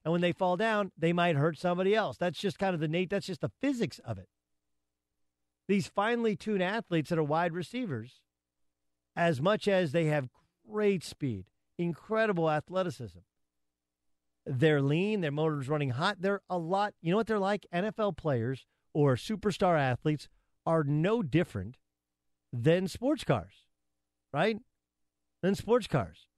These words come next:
And anyone who's ever had a sport, like a real sports car, will tell you, make sure it's your third car, 'cause they break down a lot. They're super fun to drive, but they break down a lot. You better be good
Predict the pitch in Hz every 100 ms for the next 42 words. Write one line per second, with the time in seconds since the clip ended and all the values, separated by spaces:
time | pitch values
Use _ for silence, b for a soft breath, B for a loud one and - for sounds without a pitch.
0 | _ _ _ _ _ 175 170 170 - 190
1 | 220 233 220 208 180 196 190 160 185 185
2 | - - 202 180 156 135 131 160 214 220
3 | 202 190 - - 226 170 170 151 151 180
4 | 160 127 b b 123 135 127 139 - 117
5 | 120 104 87 95 78 _ - 175 156 147
6 | 151 139 143 131 120 104 78 _ _ _
7 | _ _ _ - 156 143 - 202 202 190
8 | 156 160 147 143 143 - _ _ _ _
9 | - 147 120 117 76 - _ _ _ _
10 | _ - 120 143 143 123 123 123 107 98
11 | 78 _ _ _ _ _ _ _ _ _
12 | _ _ _ _ _ - 151 165 165 147
13 | 156 117 160 160 120